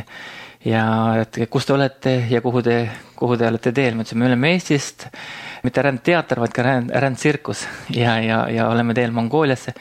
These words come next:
Ja vahepeal küsiti meie käest, et aga kus on teie need instrumendid siis ja, ja, ja näete, et siin on, siin on meil telk, me, me teeme muusikafestivali seal,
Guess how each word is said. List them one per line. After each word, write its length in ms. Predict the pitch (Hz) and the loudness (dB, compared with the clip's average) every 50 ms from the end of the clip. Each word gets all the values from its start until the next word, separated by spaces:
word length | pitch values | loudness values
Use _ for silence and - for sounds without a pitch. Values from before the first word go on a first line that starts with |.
| - - - - - - - - - - - | -14 -14 -14 -12 -12 -14 -14 -16 -16 -8 -2
Ja 140 | - 120 120 | 0 0 2
vahepeal 300 | 123 123 120 120 113 113 131 | 2 0 0 0 0 2 0
küsiti 260 | 123 127 - - 113 | 0 0 0 0 2
meie 160 | 117 117 113 | 2 2 2
käest, 280 | 117 117 110 - - 117 | 2 0 0 -2 -4 -4
et 120 | - - | -2 0
aga 180 | 120 117 117 113 | 0 0 0 0
kus 160 | 139 139 - - | -2 -2 -2 -2
on 120 | 123 120 120 | -2 0 2
teie 160 | 120 120 120 117 | 2 2 2 2
need 200 | 120 120 113 143 | 2 2 2 2
instrumendid 560 | 165 170 - - 127 123 120 117 117 110 - | 0 0 0 0 0 2 2 2 2 0 0
siis 220 | - 117 107 117 120 | 0 -2 0 2 2
ja, 160 | 113 113 117 117 - - - - - - - - - - - - | 2 2 0 -2 -6 -16 -20 -20 -16 -16 -16 -14 -16 -18 -12 -6
ja, 220 | 120 117 113 117 113 113 110 110 | -2 0 2 2 2 2 2 2
ja 80 | 117 | 2
näete, 240 | 131 143 139 - 120 | 2 2 2 0 -2
et 80 | - - | -2 -2
siin 160 | 147 139 135 | -2 0 2
on, 160 | 123 117 113 110 113 117 | 2 2 2 0 -2 -2
siin 180 | 113 - 135 123 | -2 0 0 2
on 80 | 113 110 | 2 2
meil 160 | 110 107 - | 0 -2 0
telk, 460 | - 147 151 151 - - - - - - - - | 0 0 0 -2 -6 -14 -14 -14 -12 -12 -10 -6
me, 240 | 127 123 120 113 110 | -4 -2 -2 -2 -2
me 140 | 110 113 117 113 113 117 113 110 | -2 -2 -2 -2 -2 -2 -2 -4
teeme 220 | - 113 113 117 113 117 120 117 | -4 -4 -4 -4 -4 -6 -4 -4
muusikafestivali 1400 | 120 120 110 - - - 123 117 117 117 - - - - - - _ - 151 - - 143 131 127 131 127 123 120 - | -2 -2 -2 -4 -4 -4 -2 -2 -4 -6 -8 -14 -18 -18 -20 -6 _ -2 0 0 2 0 2 2 2 2 2 0 0
seal, 260 | - 123 120 117 | 2 2 2 2